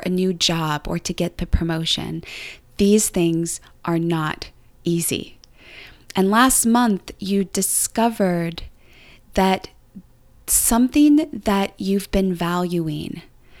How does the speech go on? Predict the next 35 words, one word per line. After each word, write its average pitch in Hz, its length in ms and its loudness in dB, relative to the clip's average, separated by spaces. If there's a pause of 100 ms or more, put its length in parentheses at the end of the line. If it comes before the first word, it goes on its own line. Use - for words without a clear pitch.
(540)
has 208 220 2
been 202 240 4
needing 190 400 2
your 170 140 0
attention. 165 800 -6 (220)
And 185 140 2
it's - 200 -2
not 214 320 2
a 226 120 4
preference - 1000 -6 (120)
anymore. 160 640 -4 (460)
You 202 200 2
need 196 360 4
it - 360 -4
to - 140 0
survive. 160 880 -4 (320)
It 202 140 2
is 214 120 4
a 190 100 4
healthy 202 520 -2
desire. 160 680 -4 (300)
It 202 120 4
is 208 160 2
like 180 180 -2
food 202 760 0
and 180 240 -2
water 165 520 -6 (380)
for - 160 -2
your 170 140 0
thriving. 214 600 -2 (320)
You - 80 -16
can't 226 320 0
live 233 160 4
without 156 340 -6
it. - 280 -18